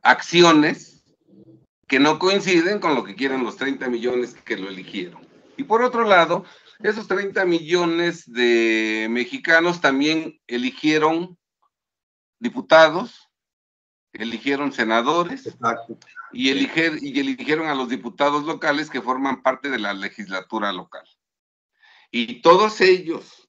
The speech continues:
Speaker 1: en representación de quienes los eligieron, diputados federales, senadores y diputados locales, en representación de los treinta millones que votaron por ellos, ¿verdad? Llevaron a cabo estas acciones.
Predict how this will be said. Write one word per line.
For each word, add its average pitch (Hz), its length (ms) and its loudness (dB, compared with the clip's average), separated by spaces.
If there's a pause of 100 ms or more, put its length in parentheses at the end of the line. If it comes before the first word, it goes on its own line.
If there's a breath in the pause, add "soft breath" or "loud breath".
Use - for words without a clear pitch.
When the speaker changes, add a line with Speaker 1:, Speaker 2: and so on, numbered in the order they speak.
Speaker 1:
en 127 220 -2
representación 127 1200 -4
de 143 240 -6
quienes 180 560 -2
los 139 300 -4
eligieron, 123 680 -4 (520)
diputados 113 580 -6
federales, 127 760 -4 (380)
senadores 117 1000 -4 (340 soft breath)
y 147 180 0
diputados 117 640 -4
locales, 156 680 -4 (240 soft breath)
en 147 300 4
representación 165 1300 -2
de 131 80 -6
los 104 220 -12
treinta 135 420 -6
millones 117 460 -4
que 101 140 -10
votaron 98 640 -6 (320)
por 110 180 -2
ellos, 113 480 -6
¿verdad? 123 400 -4 (480 soft breath)
Llevaron 127 380 2
a 107 100 -6
cabo 98 220 -6
estas 98 260 -14
acciones. 208 640 -12